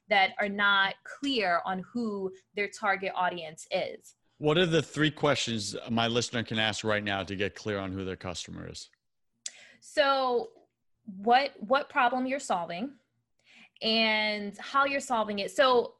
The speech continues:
Speaker 1: one of the things, I, I like to give this example. I like to give this example. People say, "Oh, my target audience is women." Now, understand that there are several different types of women. You have single women, you have married women,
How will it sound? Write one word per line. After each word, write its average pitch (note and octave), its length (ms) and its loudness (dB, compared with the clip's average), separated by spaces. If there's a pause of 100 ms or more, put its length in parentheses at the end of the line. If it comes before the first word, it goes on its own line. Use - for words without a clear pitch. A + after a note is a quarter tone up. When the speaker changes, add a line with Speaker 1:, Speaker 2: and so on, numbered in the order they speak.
Speaker 1:
one D4 260 2
of D#4+ 80 0
the D#4+ 80 -4
things, A3+ 360 -2
I, A3+ 100 4
I A3 200 0
like B3 220 2
to C4 80 -10
give A3+ 160 -2
this G#3+ 180 -6 (140)
example. F#3 580 -6 (580)
I A#3+ 60 4
like B3+ 200 4
to C#4+ 60 -10
give C#4 140 0
this C4 140 0
example. G#3+ 520 -2
People C#4 340 -4
say, G#3+ 500 2
"Oh, C#4+ 120 4
my B3 140 2
target B3+ 380 -2
audience G3+ 360 -2
is G3 160 -12
women." C#4 320 0 (340)
Now, A3+ 460 2 (320)
understand C#4 680 0
that G#3 180 0
there A#3 180 4
are G#3+ 40 0
several A3 560 0
different F#3+ 440 -6
types F3 400 -4
of E3 120 -12
women. E3+ 320 -4
You F3 80 -8
have F3 220 -4
single C4 360 -2
women, F3+ 360 -4
you F#3 120 -8
have G3+ 240 -2
married B3 460 0
women, F3+ 320 -6